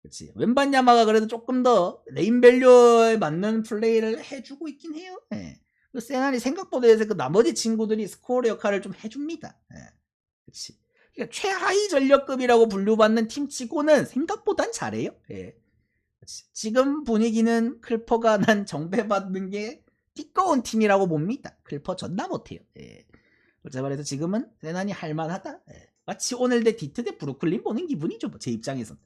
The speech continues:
또이또이합니다. 예. 이거는 세난 프렌 보도록 하겠습니다. 예. 어, 열다섯 경기 쉐터법.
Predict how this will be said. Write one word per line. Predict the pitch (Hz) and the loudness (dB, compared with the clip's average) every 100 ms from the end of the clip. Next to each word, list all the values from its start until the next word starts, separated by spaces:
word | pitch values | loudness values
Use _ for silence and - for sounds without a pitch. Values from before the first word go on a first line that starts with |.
| - | -14
또이또이합니다. | 131 110 - 339 165 - 349 - | -12 -10 -8 -6 -8 -12 -14 -18
예. | 95 82 - _ _ _ _ _ | -18 -18 -20 _ _ _ _ _
이거는 | - 160 196 175 | -14 -10 -8 -10
세난 | 170 196 214 214 208 | -6 -4 -2 -2 -4
프렌 | - 185 240 | -6 -6 -6
보도록 | 185 185 285 | -6 -8 -8
하겠습니다. | 120 107 117 165 - - | -12 -10 -12 -12 -18 -20
예. | - - _ _ _ _ _ _ _ _ _ _ _ _ _ _ _ _ _ _ _ - | -20 -20 _ _ _ _ _ _ _ _ _ _ _ _ _ _ _ _ _ _ _ -10
어, | 240 240 226 208 175 - | -2 0 0 0 -6 -8
열다섯 | 196 185 214 196 185 | -6 -2 -2 -2 -4
경기 | 175 165 | -4 -4
쉐터법. | - 214 202 - | -6 -6 -6 -8